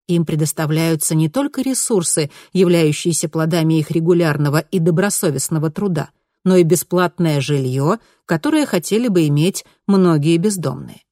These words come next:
Кроме того, квалифицированный персонал оказывает им необходимую помощь, помогает в их хлопотах и обеспечивает постоянную поддержку». Оборотной стороной этих преимуществ является некоторое количество обязанностей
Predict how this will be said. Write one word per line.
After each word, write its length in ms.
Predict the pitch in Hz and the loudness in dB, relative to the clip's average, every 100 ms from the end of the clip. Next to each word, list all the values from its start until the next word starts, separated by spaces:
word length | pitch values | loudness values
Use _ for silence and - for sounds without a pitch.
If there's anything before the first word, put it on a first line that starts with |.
| _ _ _ _ - | _ _ _ _ 0
Кроме 300 | 202 190 180 | 2 4 2
того, 440 | 180 170 220 147 _ _ | 0 0 0 -4 _ _
квалифицированный 840 | - 190 180 202 - 202 185 185 175 | 0 2 2 0 0 0 2 2 2
персонал 580 | 170 156 190 196 214 - | 0 -2 -2 0 -2 -2
оказывает 640 | 170 196 185 170 170 160 | -4 -2 0 0 0 0
им 160 | 175 170 | 0 2
необходимую 720 | 175 160 170 156 180 160 147 | 0 -2 -4 -2 0 2 0
помощь, 480 | - 277 185 135 - _ - | -2 -2 -2 -6 -10 _ -6
помогает 480 | 208 196 202 247 - | 0 2 2 0 0
в 80 | 165 | 0
их 80 | 156 | -2
хлопотах 680 | - 214 269 202 156 147 - - | -2 0 0 0 -2 -4 -10 -6
и 80 | 202 | 0
обеспечивает 840 | 180 160 - - 226 - 160 147 | 2 2 0 -2 -4 0 0 0
постоянную 800 | - 165 - 156 147 151 156 170 | -2 -4 -2 -2 0 0 0 0
поддержку». 680 | 160 208 180 220 - - - _ _ _ _ _ _ _ _ _ _ _ _ - | -2 -4 -4 -6 -8 -10 -18 _ _ _ _ _ _ _ _ _ _ _ _ -4
Оборотной 560 | 156 147 131 143 247 | 0 0 0 -2 -4
стороной 460 | - - 285 277 269 | -4 -4 -2 0 0
этих 220 | 262 233 | -4 -8
преимуществ 680 | 254 254 240 247 - 240 - _ - | -4 -2 0 -2 -4 -8 -10 _ -10
является 560 | - 175 196 302 339 - | 0 2 2 0 0 0
некоторое 540 | 190 175 180 160 151 | 2 2 0 -2 -2
количество 640 | 143 151 147 - - 147 - | 0 -2 -2 -6 -6 -6 -6
обязанностей 840 | 143 127 165 220 220 220 - 240 | -6 -2 -2 0 0 -2 -4 -8